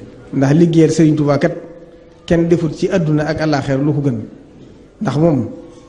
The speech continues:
Sëriñ Mbàkke Buso daan wax ne, "Yi ma umpale de ñaar bokku ci, liggéeyal Sëriñ Tuubaa ci saw ñaq dana joxe barke,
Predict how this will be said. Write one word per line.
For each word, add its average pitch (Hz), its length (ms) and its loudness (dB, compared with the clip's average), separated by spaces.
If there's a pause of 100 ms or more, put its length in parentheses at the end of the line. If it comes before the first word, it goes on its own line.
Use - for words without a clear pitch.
(1080)
Sëriñ 160 300 2
Mbàkke 156 260 -2
Buso 147 200 -2
daan 143 220 2
wax 156 180 4
ne, 120 160 -2 (800)
"Yi 151 100 4
ma 156 140 4
umpale 160 420 2
de 147 120 4
ñaar 147 260 4
bokku 147 280 0
ci, 110 140 -4 (840)
liggéeyal 156 480 2
Sëriñ 156 260 2
Tuubaa 147 320 0
ci 147 80 -4
saw 156 180 2 (500)
ñaq 160 220 2 (360)
dana 143 220 -2
joxe 135 220 -2
barke, 135 300 -8